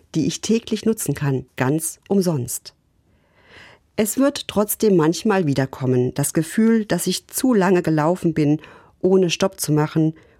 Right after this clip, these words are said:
oder dass ich mich ausgelaugt fühle, dass halt der Akku fast leer ist.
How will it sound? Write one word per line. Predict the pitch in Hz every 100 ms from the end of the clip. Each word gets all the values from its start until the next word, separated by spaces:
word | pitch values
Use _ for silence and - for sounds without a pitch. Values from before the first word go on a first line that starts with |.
| _ -
oder | 180
dass | 160 165
ich | 185 185
mich | - -
ausgelaugt | - 170 160 - 127 123 -
fühle, | - 143 135 143 - _ _ _ _ _ -
dass | 165
halt | 165 170 190 - - -
der | -
Akku | - 214
fast | 202 196 190 -
leer | 202 180
ist. | 127 - -